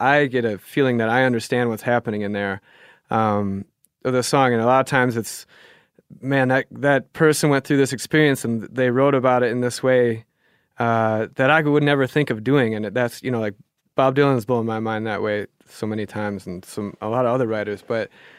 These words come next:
uh, to have somebody kinda take their own narrative and their own understanding of a song and leave it at that, that's my favorite.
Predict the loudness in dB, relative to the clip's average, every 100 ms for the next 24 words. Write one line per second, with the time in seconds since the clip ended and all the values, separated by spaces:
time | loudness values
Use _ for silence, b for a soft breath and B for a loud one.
0 | b 0 2 2 2 2 2 2 2 2
1 | 2 0 2 2 2 2 4 4 4 4
2 | 2 2 -2 -4 -4 -8 b b b -4
3 | 2 2 4 2 0 0 0 2 0 -2
4 | -4 -4 -4 -4 -6 -8 -8 -8 -6 -4
5 | -2 -4 -2 -4 -2 -6 -8 -8 -10 -10
6 | -10 -10 -10 -12